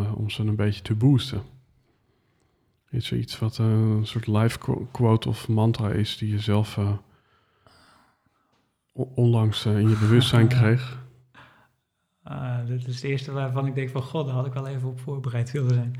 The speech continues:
Speaker 1: Mhm.
Speaker 2: Ehm, nee, ik ben niet zo van de quotes als jij, denk ik. <laughs> Nee, eh, nou, ik denk dat, eh, wat, dat, wat ik bij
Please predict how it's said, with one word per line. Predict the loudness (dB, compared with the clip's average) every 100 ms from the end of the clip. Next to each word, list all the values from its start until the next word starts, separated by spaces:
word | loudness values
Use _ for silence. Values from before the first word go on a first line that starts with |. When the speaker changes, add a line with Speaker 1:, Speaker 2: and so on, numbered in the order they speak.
| 2
Speaker 1:
Mhm. | 6 8 6 2 -6 -20 -20 _ _
Speaker 2:
Ehm, | -10 -10 -10 -10 -12 -12 -14 -14 -16 -20 -20 _ _ _ _ _ _ _ _ _ _ _ _ _ _ _ _ _ _ _ _ _ _ _ _ _ _ _ _ _ _
nee, | -8
ik | -4
ben | -2
niet | -2 -2
zo | -4
van | -2 -2
de | -4
quotes | -2 -2 -2
als | -2
jij, | -2 -2
denk | -2 -2
ik. | -4 -6 -10 -12 -12 -2
<laughs> | 0 0 -2 -4 -8 -10 -12 -14 -16 -20 -20 _ -18 -16 -16 -16 -18 -6
Nee, | 4 6 6
eh, | 4 4 4 4 2 2 2 0 0 -2 -6 -10 -12 -18 _
nou, | -12 2
ik | 2
denk | 4 2
dat, | 0 -2 -8
eh, | -8 -6
wat, | -6 -6
dat, | -8
wat | -6 -4
ik |
bij | -4